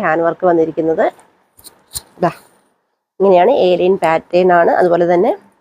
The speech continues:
ലൈനിങ് അറ്റാച്ച്ഡ് ആണ്. ക്രേപ്പ് ലൈനിങ് ആണ് വരുന്നത്. സ്ലീവ് വരുന്നത് വിത്തൗട്ട് ലൈനിങ്ങിൽ ത്രീ ഫോർത്തിൽ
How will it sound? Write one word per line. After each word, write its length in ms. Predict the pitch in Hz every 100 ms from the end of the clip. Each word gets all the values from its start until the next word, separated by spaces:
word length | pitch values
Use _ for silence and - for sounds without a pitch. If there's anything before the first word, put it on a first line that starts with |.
| _ _ _ _ _ _ -
ലൈനിങ് 400 | 180 180 196 208 170
അറ്റാച്ച്ഡ് 440 | - 165 185 175 170
ആണ്. 120 | 240 - _ _ _ -
ക്രേപ്പ് 320 | 180 185 196
ലൈനിങ് 340 | 180 175 180 180
ആണ് 100 | 185 185
വരുന്നത്. 280 | 185 185 311 - _ _ _ _
സ്ലീവ് 240 | - 214 220
വരുന്നത് 300 | 202 196 220 269
വിത്തൗട്ട് 360 | 180 196 190 185
ലൈനിങ്ങിൽ 340 | 185 185 202 208 -
ത്രീ 120 | 180 185
ഫോർത്തിൽ 320 | 196 190 202